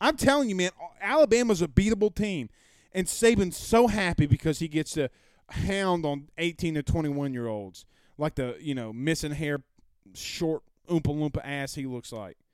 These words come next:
But he's the, he's the goat, man. You can't debate that, but I'm still mad at him. Uh, Andrew says, "Fake Bama fans in Louisiana, period." Yeah.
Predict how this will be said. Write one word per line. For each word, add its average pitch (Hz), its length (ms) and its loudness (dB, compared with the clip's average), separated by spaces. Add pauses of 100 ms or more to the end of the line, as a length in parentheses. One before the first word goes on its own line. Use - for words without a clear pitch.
(520)
But 123 120 -4
he's 139 160 0
the, 185 100 4 (120)
he's 170 200 2
the 175 80 4
goat, 170 280 6
man. 143 320 -2
You 135 100 -4
can't 175 260 -2
debate 160 380 0
that, 110 200 -6
but 120 120 -8
I'm 135 120 -6
still 170 380 2 (400)
mad 135 420 -6
at 90 160 -16
him. 87 160 -20 (1700)
Uh, 165 240 0
Andrew 180 340 2
says, 170 280 0
"Fake 180 300 -2
Bama 160 280 0
fans 160 480 -4
in 143 160 -6
Louisiana, 131 640 -4
period." 131 520 -4
Yeah. 87 340 -16